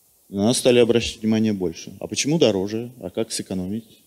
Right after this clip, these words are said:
А что сделать? Кого ещё посмотреть? Ну и пришло время тоже сделать революцию, промышленную,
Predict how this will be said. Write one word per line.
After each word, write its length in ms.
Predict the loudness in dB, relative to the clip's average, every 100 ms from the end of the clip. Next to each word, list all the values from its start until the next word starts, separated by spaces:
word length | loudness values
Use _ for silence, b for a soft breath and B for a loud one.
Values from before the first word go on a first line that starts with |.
| -10
А 180 | -10
что 240 | -8 0 0
сделать? 680 | 0 0 4 6 4 -2 -8
Кого 240 | -4 0
ещё 220 | 0 -2 -8
посмотреть? 640 | -10 -8 -6 0 0 0 b b b b _ -2
Ну 240 | 4 4
и 80 | 4
пришло 680 | 2 2 4 6 8 6 4
время 640 | 4 4 4 2 0 -4
тоже 280 | 0 0 0
сделать 420 | 0 4 4 4
революцию, 580 | 0 2 2 0 -2 -6
промышленную, 800 | -4 -4 -2 -4 -4 -4 -4 -4